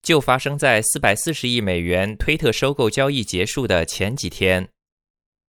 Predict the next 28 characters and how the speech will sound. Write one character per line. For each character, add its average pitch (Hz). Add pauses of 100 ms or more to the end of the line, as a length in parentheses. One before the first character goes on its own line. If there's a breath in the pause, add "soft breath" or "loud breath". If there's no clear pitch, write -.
(1120)
美 127
国 139
太 160
空 165
部 160
队 143
作 151
战 143
部 147
长 90
萨 -
尔 107
茨 -
曼 123
在 110
周 151
末 160
举 -
行 95
的 104
慕 127
尼 123
黑 123
安 139
全 135
会 165
议 95
上 85